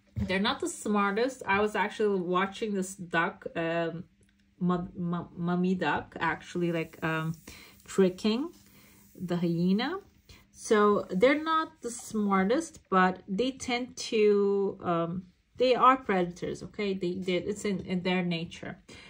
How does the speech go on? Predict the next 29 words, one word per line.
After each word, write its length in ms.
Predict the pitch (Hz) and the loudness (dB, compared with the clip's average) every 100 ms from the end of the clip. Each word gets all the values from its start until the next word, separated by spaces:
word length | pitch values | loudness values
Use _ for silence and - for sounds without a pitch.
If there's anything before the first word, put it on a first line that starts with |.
| - | -18
This 160 | - 226 | -14 -6
can 160 | 330 370 | 0 4
be 100 | 453 | 2
someone 520 | - 320 311 311 294 | 2 2 2 2 4
that 180 | 277 262 | 2 4
you're 160 | 277 | 2
dealing 500 | 226 226 240 277 285 | 2 2 4 2 0
with, 460 | 269 330 - - - - - - - - - - - | 0 -2 -4 -18 -20 -20 -20 -20 -20 -20 -20 -10 4
a 100 | 185 | 6
woman, 540 | 180 214 247 277 285 | 8 6 6 4 4
maybe 260 | 214 180 180 | 4 6 6
a 140 | 170 - | 4 -2
feminine 540 | - - 214 208 233 262 | -14 -2 4 4 4 -2
character 580 | - - 190 220 269 262 | -6 0 0 2 2 2
that 180 | 240 247 | 0 -2
you're 120 | 247 | -4
dealing 360 | 247 254 262 | -2 -4 -2
with. 180 | 269 277 | -4 0
This 140 | 320 - | -2 0
kind 260 | 370 370 | 2 4
of 160 | 349 - | 2 -2
starts 440 | - 277 262 - | -2 0 0 0
to 60 | 226 | -2
look 280 | 214 220 - | -2 -4 -8
to 160 | 226 | 0
me 320 | 196 196 208 - | 4 4 2 4
as 280 | 175 175 | 4 4
a, 380 | 175 - - - | -2 -8 -10 -2
um, 380 | 175 170 165 | 0 2 0